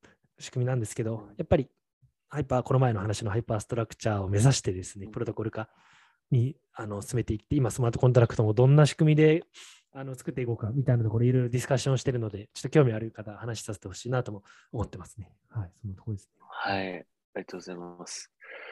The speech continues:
Speaker 2: なんかハッカソンだと、なんかすごい馴染みのある方も、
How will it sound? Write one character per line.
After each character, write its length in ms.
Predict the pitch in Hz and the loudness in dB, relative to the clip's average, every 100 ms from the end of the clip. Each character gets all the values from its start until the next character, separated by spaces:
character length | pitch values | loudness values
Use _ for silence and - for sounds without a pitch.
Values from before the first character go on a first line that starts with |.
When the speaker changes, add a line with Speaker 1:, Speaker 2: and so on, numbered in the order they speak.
| - - | -8 -4
Speaker 2:
な 80 | |
ん 20 | 180 | -2
か 80 | |
ハ 100 | 139 | -2
ッ 60 | - | -4
カ 80 | - | -4
ソ 140 | 185 170 | 0 2
ン 60 | |
だ 120 | 117 | 2
と、 200 | - 82 - | 2 -2 -4
な 60 | 101 | -10
ん 20 | |
か 140 | - 110 | -10 -8
す 100 | - | 0
ご 100 | 107 | 2
い 40 | |
馴 160 | 98 104 | 2 0
染 160 | 107 | -2
み 80 | 107 | -2
の 120 | 101 | 0
あ 60 | 98 | 0
る 240 | 69 - _ _ _ _ | -2 -12 _ _ _ _
方 240 | 147 110 87 | 4 4 2
も、 180 | 71 | -6